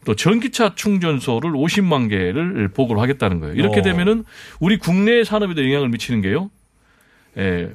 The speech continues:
Speaker 1: 맑음은 전기차, 배터리, 신재생 에너지 분야는 오케이.
Speaker 2: 예.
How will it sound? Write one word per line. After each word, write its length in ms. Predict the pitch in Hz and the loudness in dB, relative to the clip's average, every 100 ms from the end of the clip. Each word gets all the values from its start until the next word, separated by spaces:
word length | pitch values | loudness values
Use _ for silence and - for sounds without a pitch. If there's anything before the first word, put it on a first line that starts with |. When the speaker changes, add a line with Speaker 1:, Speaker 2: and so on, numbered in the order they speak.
| - | -8
Speaker 1:
맑음은 680 | 104 131 185 214 214 247 240 - | -2 0 0 2 2 2 -2 -2
전기차, 380 | 160 180 175 | 0 0 0
배터리, 380 | 139 117 - 123 | -2 -2 0 0
신재생 580 | - 240 240 254 220 190 | 0 -2 0 2 2 2
에너지 240 | 160 139 | 0 -2
분야는 440 | 127 117 131 220 240 - _ - | -2 0 2 0 -2 -12 _ -2
오케이. 400 | 127 - 95 78 | -2 0 -2 -4
Speaker 2:
예. 240 | 127 101 | -6 -6